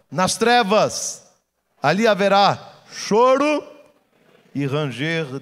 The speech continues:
de dentes." A terceira verdade ensinada por Jesus nesse texto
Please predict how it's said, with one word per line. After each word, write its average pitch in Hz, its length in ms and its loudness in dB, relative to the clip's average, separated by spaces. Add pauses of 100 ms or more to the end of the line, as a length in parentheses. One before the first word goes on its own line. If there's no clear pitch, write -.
(100)
de 143 160 -8
dentes." - 1800 -16 (4000)
A 127 80 -12
terceira 165 360 -6
verdade 160 480 -6
ensinada 147 580 -10
por 139 180 -12
Jesus 151 760 -10 (220)
nesse 135 320 -12
texto - 540 -18